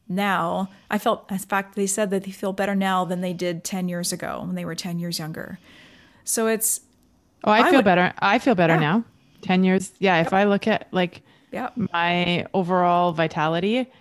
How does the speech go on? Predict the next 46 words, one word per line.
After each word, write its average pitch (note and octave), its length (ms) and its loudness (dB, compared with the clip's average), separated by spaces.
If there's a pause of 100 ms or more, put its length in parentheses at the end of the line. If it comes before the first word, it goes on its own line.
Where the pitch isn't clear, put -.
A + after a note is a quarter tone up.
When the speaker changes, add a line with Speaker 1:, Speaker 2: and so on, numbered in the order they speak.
Speaker 2:
and G3+ 100 2
I A#3 100 4
still G#3+ 220 0
have F#3+ 240 0
some - 160 -6
health F#3 240 0
stuff D3 240 -4
going C#3+ 220 -4
on C#3+ 160 -4
that C#3+ 120 -8
I'm C#3+ 120 -4
still C#3+ 220 -6
working C#3 300 -4
through, F#2+ 200 -6
but - 200 -4
I E3 160 0
feel D#3+ 480 0 (400)
so - 360 -2
much F3 200 2
better D#3+ 200 -2
now C#3 240 -4
than C#3+ 140 -6
I C#3 60 -6
did C3+ 300 -10
ten C3 200 -8
years C3 180 -8
ago. - 180 -10 (300)
Speaker 1:
Yeah. G#3+ 180 -4 (380)
So B3 160 0
all C4+ 140 2
you C#4 60 0
have C4+ 80 -8
to A3 60 -8
do B3 100 -2
is G#3+ 140 -2
choose. G3+ 520 -4 (160)
However, F#3+ 580 -4 (560)
simple C4 300 0
to A#3 60 -4
say, A#3 480 0 (380)
less A3+ 220 -4
Speaker 2:
I F3+ 80 2
know. F#3+ 100 0
Speaker 1:
easy F3+ 320 -6 (160)
to F3 460 -2 (240)
implement. G3 640 -4